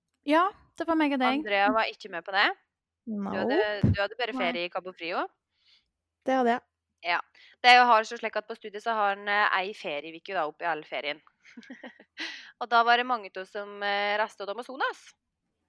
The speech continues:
Speaker 2: Eh, og der er det jo masse historier, blant annet fra, eh, <laughs> flyturen. Maren?
Speaker 1: Ja, det var jo sånn at vi satt jo i et, eh, lite fly,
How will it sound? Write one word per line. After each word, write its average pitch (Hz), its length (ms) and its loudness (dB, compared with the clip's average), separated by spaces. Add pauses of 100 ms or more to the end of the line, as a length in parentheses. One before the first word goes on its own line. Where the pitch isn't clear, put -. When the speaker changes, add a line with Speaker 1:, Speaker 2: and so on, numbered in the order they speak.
(380)
Speaker 2:
Eh, 254 520 0
og 247 80 -2
der 247 160 4
er 262 360 6
det 220 80 -4
jo 220 320 -2
masse - 320 -10
historier, 202 440 -8
blant 214 200 -8
annet 180 260 -8
fra, 185 460 -6
eh, 190 60 -8 (180)
<laughs> - 260 -20 (600)
flyturen. 359 600 0 (640)
Maren? 302 380 2 (1120)
Speaker 1:
Ja, 339 220 -2 (400)
det 294 120 2
var 262 160 2
jo 294 80 -6
sånn 262 300 0
at 233 120 -4
vi 240 160 -2
satt - 240 -14
jo 311 100 -10
i 254 120 -6
et, - 240 -14
eh, 220 320 -6 (1040)
lite 214 340 -6
fly, 208 220 -8